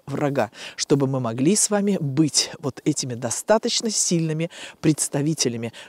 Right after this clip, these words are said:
как удерживающий теперь натиск, давление, ложь, всякие манипуляции и всё то, что есть в окружающем наш, нас мире.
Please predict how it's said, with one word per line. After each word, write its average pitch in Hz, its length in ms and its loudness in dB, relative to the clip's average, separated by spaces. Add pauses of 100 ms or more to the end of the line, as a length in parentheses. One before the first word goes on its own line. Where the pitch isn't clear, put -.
(120)
как - 280 -2
удерживающий 156 880 2
теперь - 400 -2 (280)
натиск, 175 800 2
давление, 160 800 4 (180)
ложь, 151 560 4 (320)
всякие 156 460 4
манипуляции 180 920 4 (220)
и 151 100 0
всё - 160 2
то, 175 120 -2
что - 200 -2
есть 160 440 4 (140)
в 143 80 -4
окружающем 139 540 0
наш, 127 380 -6 (340)
нас 135 380 0
мире. 127 320 -4